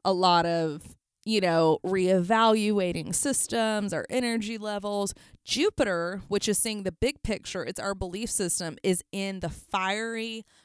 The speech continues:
cardinal sign of Aries. And it's saying, "Let's get to fucking work." You know, we've been talking about all this stuff for a long time.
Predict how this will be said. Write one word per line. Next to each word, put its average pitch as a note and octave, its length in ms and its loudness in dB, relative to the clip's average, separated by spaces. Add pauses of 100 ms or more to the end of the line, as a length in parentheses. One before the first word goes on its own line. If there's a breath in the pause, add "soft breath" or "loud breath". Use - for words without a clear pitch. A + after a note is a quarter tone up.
(160 soft breath)
cardinal F#3+ 680 -4
sign D#3+ 580 -2
of D#3 220 -8
Aries. - 720 -8 (460 loud breath)
And F3 160 2
it's - 240 4
saying, E3 500 2 (240 soft breath)
"Let's F3+ 480 -4
get F3 260 -8
to D3+ 100 -4
fucking D3+ 460 -4
work." - 480 -8 (220 loud breath)
You F#3 140 2
know, F3+ 120 4
we've E3+ 160 2
been D3+ 140 -4
talking F4 460 2
about F#3 220 0
all D3+ 120 2
this C#3+ 180 -4
stuff D3 400 -6 (160 loud breath)
for F3 120 -4
a D3+ 60 0
long B3+ 340 4
time. E3+ 340 -6